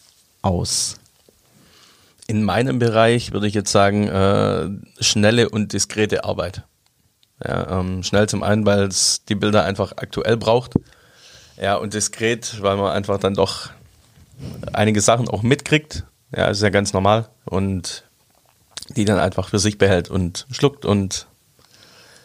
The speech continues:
Speaker 2: ja, so links liegen lässt sozusagen.
Speaker 1: Wie sorgst du dafür, dass die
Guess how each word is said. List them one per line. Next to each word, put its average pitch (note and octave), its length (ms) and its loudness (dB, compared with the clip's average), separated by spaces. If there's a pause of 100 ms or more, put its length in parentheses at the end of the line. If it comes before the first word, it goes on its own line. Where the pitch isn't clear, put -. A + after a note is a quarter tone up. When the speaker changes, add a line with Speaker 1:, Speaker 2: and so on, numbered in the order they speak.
(600)
Speaker 2:
ja, F#2+ 240 0
so G2 240 2
links G2 300 2
liegen G#2+ 160 0
lässt F#2 260 -4
sozusagen. E2 500 -2 (800)
Speaker 1:
Wie A2+ 120 0
sorgst A2+ 300 2
du E3+ 60 2
dafür, B2+ 320 4
dass A2 160 2
die A2 320 -2